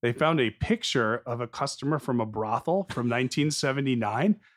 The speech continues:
Speaker 1: And they were like, "That's the picture we want. You know, that's the
Speaker 2: Yeah.
Speaker 1: hairstyle we want," which
Speaker 2: Right.
Speaker 1: is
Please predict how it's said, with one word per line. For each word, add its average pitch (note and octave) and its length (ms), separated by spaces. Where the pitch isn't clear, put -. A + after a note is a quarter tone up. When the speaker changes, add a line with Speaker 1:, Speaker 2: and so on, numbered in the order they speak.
Speaker 1:
And A#2 80
they B2+ 40
were B2+ 80
like, A#2+ 200
"That's A#2 240
the A2 120
picture A#2 360
we G#2+ 160
want. G2+ 320
You B2 120
know, B2 220
that's C3 220
the D3+ 80
Speaker 2:
Yeah. B2 100
Speaker 1:
hairstyle C3+ 420
we A2 80
want," A2+ 200
which D#3 140
Speaker 2:
Right. D3 120
Speaker 1:
is A2 200